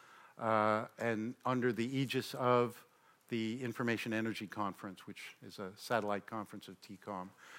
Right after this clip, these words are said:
So there will be that. Uh, there are there's also some of the material that I've presented today will be in an article in the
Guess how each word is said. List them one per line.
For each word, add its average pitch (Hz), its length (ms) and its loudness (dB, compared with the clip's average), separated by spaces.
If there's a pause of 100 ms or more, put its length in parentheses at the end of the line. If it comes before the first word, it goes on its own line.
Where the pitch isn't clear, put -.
(120)
So - 140 -4
there 120 100 4
will 131 180 6
be 123 180 2
that. 113 360 6 (580)
Uh, 117 500 8 (260)
there 127 480 2 (100)
are 123 600 6 (880)
there's 131 260 -2
also 165 300 8
some 170 220 4
of 165 80 6
the 147 100 2
material 143 680 6 (140)
that 120 100 2
I've 117 180 4
presented 131 400 -2
today 107 260 0
will 104 140 -4
be 101 240 -4 (540)
in 135 560 2 (160)
an 113 120 -2
article 120 460 4
in 110 280 -2
the 104 200 -2